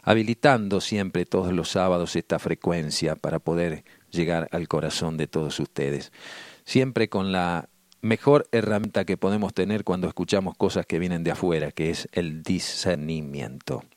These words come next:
Siguen los mensajitos.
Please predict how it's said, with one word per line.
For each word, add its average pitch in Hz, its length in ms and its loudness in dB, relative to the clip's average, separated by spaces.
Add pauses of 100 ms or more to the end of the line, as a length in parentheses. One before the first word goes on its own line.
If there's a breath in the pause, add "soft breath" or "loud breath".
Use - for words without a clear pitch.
(880)
Siguen 101 560 0
los 95 220 0
mensajitos. 123 760 0